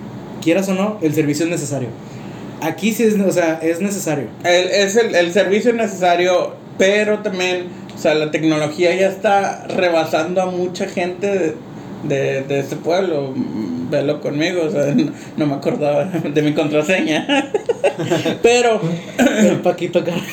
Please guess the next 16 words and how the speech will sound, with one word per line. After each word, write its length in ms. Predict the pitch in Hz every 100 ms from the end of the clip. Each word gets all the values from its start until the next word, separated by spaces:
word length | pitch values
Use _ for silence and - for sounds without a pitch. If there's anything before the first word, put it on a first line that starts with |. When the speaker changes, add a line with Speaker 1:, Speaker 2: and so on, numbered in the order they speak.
| 175
Speaker 2:
sí, 120 | 156
eh, 720 | 170 147 143 - - 196 185 -
es, 360 | 190 202 214 214
es, 120 | 214 220
es 140 | 208
muy 200 | 220 240
necesario, 960 | 240 247 240 - - 170 196 202 196 196
sí, 280 | 196 190 185
el 100 | 185
transporte 460 | 180 165 165 - 170
público, 520 | 175 175 175 185 180 - - -
porque 600 | 156 - 160 139 110 - - - - - - - - - -
puede 300 | 202 226 233
ayudar 240 | 214 202
a 60 | 202
muchos 640 | 196 196 226 240 240 -